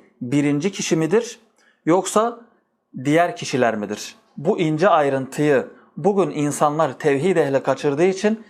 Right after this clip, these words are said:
silsile tekfiri konusunda böyle kafalar allak bullak oluyor. Kafalar perperişan oluyor yani. Bu meseleyi tam kavrayamadıkları için, fehmedemedikleri için. Mesela Peygamber aleyhissalatü vesselam hani diyor ya, "Teftariku ümmeti ala selasine ve seb'une milleten."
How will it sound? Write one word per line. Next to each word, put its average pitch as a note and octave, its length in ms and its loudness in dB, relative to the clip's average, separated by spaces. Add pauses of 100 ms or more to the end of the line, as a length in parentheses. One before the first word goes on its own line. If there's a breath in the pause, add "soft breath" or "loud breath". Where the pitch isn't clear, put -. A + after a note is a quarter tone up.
(120 loud breath)
silsile F3+ 440 0
tekfiri E3+ 320 0
konusunda D3 460 0
böyle D3 200 2
kafalar E3+ 400 2
allak F#3 360 0
bullak C3+ 280 0
oluyor. G2+ 260 -8 (240)
Kafalar F#3+ 420 0
perperişan D#3+ 540 -2
oluyor A2 260 -2
yani. G2+ 260 -4 (400 soft breath)
Bu F#3 400 0 (120)
meseleyi D#3 480 0
tam F3+ 300 -4
kavrayamadıkları C3 800 0
için, A#2 320 -6 (180 loud breath)
fehmedemedikleri C3 960 -2
için. G#2 280 -8 (880 loud breath)
Mesela E3+ 280 0
Peygamber E3 360 2
aleyhissalatü E3 480 0
vesselam D#3 300 0
hani D#3 200 0
diyor G3+ 140 2
ya, F#3+ 100 0
"Teftariku D#3 640 -2
ümmeti D3 280 -2
ala C3+ 220 0
selasine C3 520 -2
ve C3 60 0
seb'une B2 380 0
milleten." A2+ 420 -4